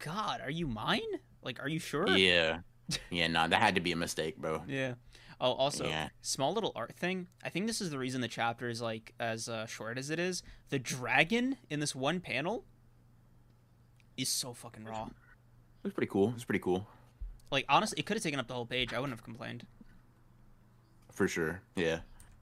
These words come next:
Speaker 2: It's pretty cool. It's pretty cool. Um, uh, how do you feel about the form? I feel, I,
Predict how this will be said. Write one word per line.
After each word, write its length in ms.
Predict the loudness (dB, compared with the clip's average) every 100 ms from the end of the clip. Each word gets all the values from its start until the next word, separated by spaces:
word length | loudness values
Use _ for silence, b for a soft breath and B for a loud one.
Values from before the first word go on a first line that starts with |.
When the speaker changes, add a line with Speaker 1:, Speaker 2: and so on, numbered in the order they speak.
| -20 -12
Speaker 2:
It's 100 | -2
pretty 140 | 0
cool. 300 | 4 2 2
It's 100 | -4
pretty 200 | -6 -6
cool. 280 | 0 0 -2 -6 0
Um, 500 | 6 8 8 4 0 -8 -20 -20 -20 -20 -20 -20 -20 -20 -16 -2
uh, 420 | 4 6 8 6 2 0
how 140 | 4
do 80 | 6
you 40 | 6
feel 140 | 6
about 140 | 6
the 80 | 4
form? 440 | -2 0 2 0 -6 -8 2
I 140 | 4
feel, 480 | 4 2 2 2 0 -8 4
I, 220 | 6 6